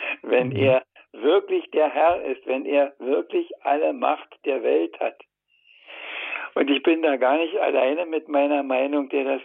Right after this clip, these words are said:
Speaker 1: so sagt. Ich hab, es ist schon wieder ein Weilchen her, der Professor Berger in seinem Impuls am Morgen hat gesagt, wer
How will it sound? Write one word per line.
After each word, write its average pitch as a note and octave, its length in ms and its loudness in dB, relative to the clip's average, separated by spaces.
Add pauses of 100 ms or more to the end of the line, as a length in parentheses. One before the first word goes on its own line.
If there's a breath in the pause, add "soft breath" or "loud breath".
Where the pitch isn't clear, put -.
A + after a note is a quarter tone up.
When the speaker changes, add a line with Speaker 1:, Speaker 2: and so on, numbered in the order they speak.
Speaker 1:
so C3 180 -2
sagt. C#3 380 2
Ich - 160 -8
hab, - 220 -6
es F3+ 400 -8
ist - 120 -8
schon D#3 160 -4
wieder D3 220 4
ein C3 400 -2
Weilchen C#3 480 0
her, C#3+ 320 4
der C#3 400 0
Professor C3 500 -4
Berger C3 640 0
in D3+ 200 -12
seinem - 340 -2
Impuls - 520 -2
am B2 200 -4
Morgen C#3 400 2
hat B2+ 200 0 (200)
gesagt, C3 460 -2
wer C#3+ 200 4